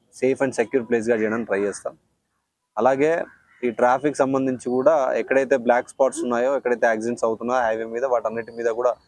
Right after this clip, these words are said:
గుర్తించి వాటిలో స్టాపర్స్ కానీ, జిగ్‌జాగ్ ప్యాటర్న్స్‌లో డ్రమ్స్ కానీ పెట్టడానికి కూడా ఆదేశాలు ఇవ్వడం జరిగింది. ఓవరాల్‌గా, ఆ, జహీరాబాద్, ఆ, సబ్ డివిజన్, జహీరాబాద్ సర్కిల్, రూరల్ and టౌన్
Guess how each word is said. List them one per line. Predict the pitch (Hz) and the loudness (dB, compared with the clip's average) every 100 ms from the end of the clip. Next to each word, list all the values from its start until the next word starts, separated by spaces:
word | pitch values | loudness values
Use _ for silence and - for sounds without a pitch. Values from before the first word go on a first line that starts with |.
| _ _ _ - | _ _ _ -8
గుర్తించి | 107 - 117 143 131 | -8 -6 -6 -2 0
వాటిలో | 113 110 113 113 | 0 0 -2 -4
స్టాపర్స్ | - 113 107 113 117 | 0 0 0 -4 -2
కానీ, | 117 120 139 147 _ 107 | -2 -2 -4 -6 _ -12
జిగ్‌జాగ్ | 104 98 117 113 107 110 - | -12 -2 -2 0 -2 -4 0
ప్యాటర్న్స్‌లో | 107 104 110 - 117 104 _ _ _ _ 107 | -2 -2 -8 -4 -4 -4 _ _ _ _ -4
డ్రమ్స్ | 107 113 120 | -2 0 0
కానీ | 127 120 | 0 0
పెట్టడానికి | 113 113 113 110 107 | -2 0 -2 -2 -2
కూడా | 123 120 139 104 101 | -2 0 0 -2 -2
ఆదేశాలు | 107 120 117 120 | -2 0 0 0
ఇవ్వడం | 110 113 107 | 0 -2 -2
జరిగింది. | 101 104 110 123 - _ _ _ _ _ _ - | -2 -2 -4 -8 -14 _ _ _ _ _ _ -2
ఓవరాల్‌గా, | 120 151 160 156 180 208 - - 123 | 2 4 2 2 0 0 -4 -6 -2
ఆ, | 127 120 117 | 2 2 0
జహీరాబాద్, | 113 127 135 147 143 139 131 135 123 - | 0 2 4 4 4 2 2 0 0 -4
ఆ, | 113 107 107 104 101 98 95 95 | -2 0 2 2 0 0 -4 -2
సబ్ | 113 113 | -2 0
డివిజన్, | 135 139 139 156 160 _ _ 110 | 0 0 -2 -4 -8 _ _ -2
జహీరాబాద్ | 113 123 123 120 | 0 2 2 -2
సర్కిల్, | - 107 - 120 117 113 | -4 -8 -6 -8 -8 -4
రూరల్ | 110 117 123 120 | -4 0 0 0
and | 113 107 101 - _ _ _ _ - | -2 -2 -4 -6 _ _ _ _ 0
టౌన్ | 113 131 | 2 2